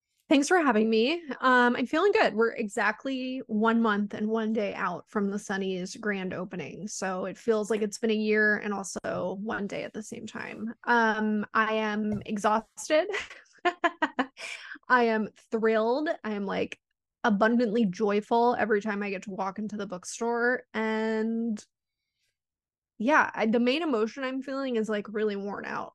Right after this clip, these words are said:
For anyone who doesn't know, I'm still working my full-time corporate job alongside doing this. Um, so my weekend time and all kind of personal time has really been dedicated to Sunny's lately. And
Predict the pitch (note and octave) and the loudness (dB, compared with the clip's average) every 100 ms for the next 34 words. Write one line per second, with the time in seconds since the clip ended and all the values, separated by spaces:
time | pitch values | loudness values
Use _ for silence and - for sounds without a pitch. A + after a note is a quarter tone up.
0 | _ _ A3+ A3 A#3 A3+ A#3 A3+ A3 G3+ | _ _ 2 4 4 4 2 0 -2 -4
1 | G3 G3+ G3+ - G#3 G3 G3+ G#3+ G3 F#3+ | -6 -6 -6 -4 -4 -4 -8 -6 -6 -6
2 | - F#3+ - F#3+ F#3+ G#3+ - - F#3 G3+ | -6 -6 -4 -4 -2 -2 -2 -4 -2 -2
3 | G#3+ A#3 A3 A3+ A3 G#3+ G3+ G#3 A3 F#3 | 0 2 4 2 0 -4 -2 -4 -4 -4
4 | G3+ A3 G3 G#3+ A#3+ C4 B3+ C4 E4 - | -4 -6 -2 0 0 -4 -2 0 0 -4
5 | - - A3 G#3+ G3+ F#3+ G3 - A3+ G#3 | -14 -6 0 2 0 -4 -4 0 2 2
6 | G3+ G3+ - - - _ _ _ A#3+ A#3+ | 0 -4 -6 -20 -20 _ _ _ 0 2
7 | A3+ A3+ A#3 B3 A#3+ A3 G#3 G3 F#3+ F#3 | 4 2 2 2 0 0 -2 -4 -8 -10
8 | - _ _ _ - A3 G#3+ G#3 G3+ A3 | -14 _ _ _ 2 4 4 2 -2 -2
9 | G3+ F#3 G3 - - _ _ - C4 - | -2 -4 -8 -14 -20 _ _ 0 2 2
10 | A#3 G#3+ - - - A#3 A#3+ - G#3+ G#3 | -2 -2 -8 -10 -6 -6 -6 -6 -4 -4
11 | G#3 F#3 G#3+ G#3+ G3 G#3 A3+ F3 A3+ A3 | -2 -4 -4 -2 -4 -2 -2 -2 -6 -6
12 | - - G#3+ C#4+ D4 - D2+ - - - | -8 -2 0 2 0 -2 -4 -4 -4 -4
13 | E3+ F#3+ F#3 | -4 -4 -6